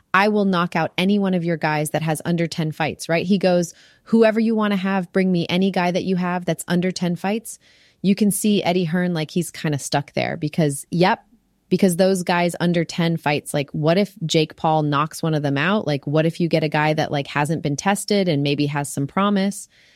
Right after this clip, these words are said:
and maybe gets wrapped up in the hype and maybe gets a little nervous and this is his first chance at a big, big, big show and Jake Paul can crack?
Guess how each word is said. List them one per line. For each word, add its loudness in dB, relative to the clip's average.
and 2
maybe 4
gets -2
wrapped 0
up -2
in 0
the -2
hype 0
and 2
maybe 2
gets -2
a -2
little 0
nervous 0
and 2
this -2
is -10
his -4
first -2
chance -2
at 0
a -2
big, 0
big, 0
big -2
show 0
and 0
Jake -2
Paul -2
can -6
crack? -2